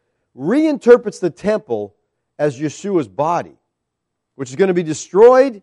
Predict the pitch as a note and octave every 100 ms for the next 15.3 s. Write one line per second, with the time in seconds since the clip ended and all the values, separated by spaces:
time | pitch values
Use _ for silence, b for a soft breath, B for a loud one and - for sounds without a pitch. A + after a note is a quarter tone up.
0 | - A3 E3+ F3 C#3 D3 - D3+ D3+ D3+
1 | F3+ C#3+ E3 E3+ D3 D3+ C3+ D#3 D#3+ D3+
2 | C3+ A#2+ B2+ C#3 C#3+ C3+ C3 F#2 _ _
3 | _ _ F#3 G3+ G3+ D3 B3+ E4 F4+ A#3+
4 | - E3 D#3 A3 - - F3 E3+ D#3+ G#3+
5 | A3+ _ _ _ _ F3+ F3 - B3+ E4
6 | C#4 G3 C4 D4 - _ _ _ _ _
7 | _ F#3+ - C4 D4+ C3+ - _ _ _
8 | _ _ _ _ _ _ A#2+ A#2 C3+ C3
9 | F#3 B3 C4 B3+ F3 _ _ G#3+ B3 C4
10 | - A#3 C4 B3+ A#2 - A#2 C3+ C#3 -
11 | F#3 F3 D3+ D3 D3 C#3+ C3+ D3 C3+ C3
12 | - F#3 F2 _ _ _ _ _ _ -
13 | D#3+ D#3+ A#3+ D#4 D4 B3 - F#3+ B3+ -
14 | F#3 D3+ - F#3 E3+ D3 G3 G#3+ A3 F#3
15 | E3 D3 D3